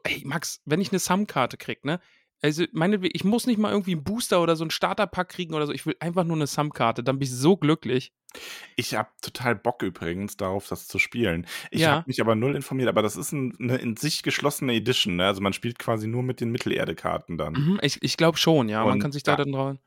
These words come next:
Speaker 2: da hab ich unglaublich Lust drauf, weil ich liebe ja Magic vom Spielprinzip her.
Speaker 1: Ja.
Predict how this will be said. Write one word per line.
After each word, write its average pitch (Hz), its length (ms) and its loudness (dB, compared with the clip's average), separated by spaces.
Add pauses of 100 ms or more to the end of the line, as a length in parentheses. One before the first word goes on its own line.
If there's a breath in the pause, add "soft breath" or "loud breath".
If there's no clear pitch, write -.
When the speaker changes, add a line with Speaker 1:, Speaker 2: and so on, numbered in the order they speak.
Speaker 2:
da - 120 -12
hab 104 80 -12
ich 110 240 -12
unglaublich 147 500 0
Lust 160 240 -8
drauf, 92 140 -4
weil 92 100 0
ich 87 100 -6
liebe 143 280 0
ja 87 120 -4
Magic 85 380 -6
vom 87 100 -12
Spielprinzip 87 640 -12
her. 127 300 -6 (180)
Speaker 1:
Ja. 151 380 4